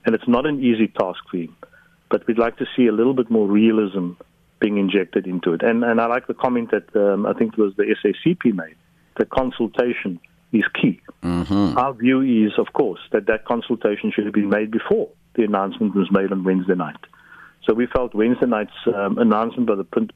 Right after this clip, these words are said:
Speaker 1: president was a little bit disappointing
Speaker 2: Mm-hmm.
Speaker 1: because he should have provided us with a lot more detail, not
Speaker 2: Mm-hmm.
Speaker 1: tell us that we're now going to work out the detail. I mean, the National Command Council has been, they've been sitting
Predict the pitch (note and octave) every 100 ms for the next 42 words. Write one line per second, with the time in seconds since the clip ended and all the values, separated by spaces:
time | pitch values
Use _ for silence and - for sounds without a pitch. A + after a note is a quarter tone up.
0 | _ _ - - A2 G#2 G#2+ G#2 G2 G#2
1 | A#2+ A2 G2+ G2 F#2+ - G2+ - - _
2 | _ D#2 - - _ - A2 - G#2+ F#2+
3 | G#2+ - G#2+ - A2 G#2+ G2+ G#2 G2+ -
4 | G2 G2 G2+ G2+ F#2+ F#2+ G2+ - E2+ D#2+
5 | - _ _ _ _ - A2 G2+ A#2+ G#2
6 | F#2+ G2+ F2+ F#2+ G#2 A2+ A2 G2 F#2+ G2
7 | - F#2+ F#2 F2 F#2+ - - - F#2+ G#2
8 | G#2 G2+ G#2 - F2+ G2 F#2+ G#2 - G#2
9 | G#2 A2 G#2 G2+ G#2+ G2+ - - - -
10 | - G#2+ G#2 G#2+ G2 - C3 A#2+ B2